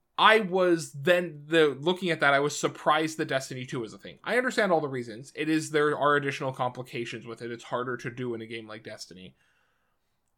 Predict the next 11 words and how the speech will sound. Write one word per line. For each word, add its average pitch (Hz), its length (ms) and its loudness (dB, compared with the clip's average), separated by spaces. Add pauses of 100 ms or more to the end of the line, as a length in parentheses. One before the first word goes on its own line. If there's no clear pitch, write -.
(140)
But 180 400 6 (300)
if 185 300 2
this 233 300 0
is 277 220 -8
the 170 240 -4
cost - 1120 -6 (680)
of 151 180 4
the 160 100 0
game 156 420 -2
being 139 560 -8 (1120)
eternal, 143 540 -4